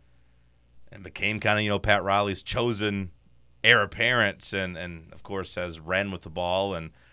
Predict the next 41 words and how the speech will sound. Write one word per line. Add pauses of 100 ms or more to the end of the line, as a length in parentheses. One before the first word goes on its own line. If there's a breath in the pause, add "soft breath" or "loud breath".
(320 soft breath)
won
some
titles
with
LeBron, (800)
which
you
could (160)
argue (1080)
on,
on
how
impressive
it
was
because, (840 soft breath)
you
know, (320)
LeBron
and (100)
Dwayne
Wade
and
Chris
Bosh,
obviously (220)
a
really
good
trio.
LeBron
James,
best
player
in
the
league
at
the
time.
But